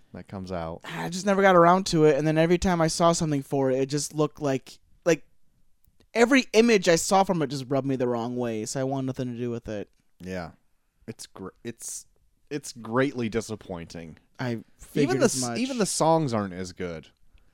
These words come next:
Speaker 2: Yeah.
Speaker 1: So, there you have it. It's ass.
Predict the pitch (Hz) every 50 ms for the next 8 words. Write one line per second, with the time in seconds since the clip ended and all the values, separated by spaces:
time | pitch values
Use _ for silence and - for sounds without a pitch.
0 | _ _ _ _ _ _ _ _ _ _ _ _ _ _ _ _ - - _ -
1 | 143 131 80 62 - - _ _ _ _ _ _ _ _ - - 85 76 62 -
2 | _ _ _ _ _ _ _ _ _ _ - - - 90 82 80 85 80 78 78
3 | 78 - - _ _ _ _ _ _ _ _ _ - - - - - 76 - -
4 | - - - - - -